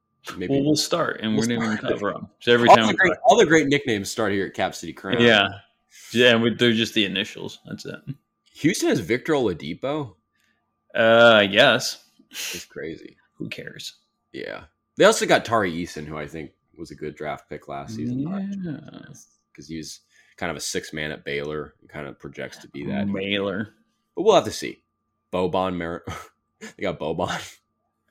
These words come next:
Speaker 2: Boban Marjanovic?
Speaker 1: He's still, how much is he getting paid? I mean, like,
Speaker 2: Probably
Speaker 1: the
Speaker 2: nothing.
Speaker 1: Not a ton, but they have Jock Landale. I didn't even
Speaker 2: Who?
Speaker 1: notice that.
Speaker 2: Jock, where was he from? The Suns?
Speaker 1: Suns, yeah.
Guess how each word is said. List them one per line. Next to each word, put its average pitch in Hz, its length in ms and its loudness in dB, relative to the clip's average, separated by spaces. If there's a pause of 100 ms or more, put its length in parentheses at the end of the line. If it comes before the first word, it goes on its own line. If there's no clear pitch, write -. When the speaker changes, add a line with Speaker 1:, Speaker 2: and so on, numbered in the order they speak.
(220)
Speaker 2:
Boban 135 520 6
Marjanovic? 120 960 4 (120)
Speaker 1:
He's 156 200 0
still, 135 280 0
how 117 160 0
much 160 160 -2
is 139 100 -6
he 104 120 -6
getting 92 240 -8
paid? - 540 -12
I - 40 -20
mean, 78 180 -14
like, 76 240 -16 (160)
Speaker 2:
Probably 120 300 -4
Speaker 1:
the 92 120 -6
Speaker 2:
nothing. - 540 -8 (100)
Speaker 1:
Not 101 240 -4
a 76 100 -8 (100)
ton, 82 300 -6
but 73 220 -12
they 170 140 0
have 320 100 -2
Jock 139 340 -2
Landale. 156 580 -4 (360)
I - 40 -20 (260)
didn't 107 140 -8
even 95 140 -8
Speaker 2:
Who? 110 80 -2
Speaker 1:
notice - 180 -2
that. - 720 -12
Speaker 2:
Jock, 165 380 -6
where 123 340 4
was 196 180 2
he 202 140 -2
from? 214 320 -2
The 123 60 -2
Suns? 143 560 -2
Speaker 1:
Suns, - 380 -12
yeah. 82 340 -6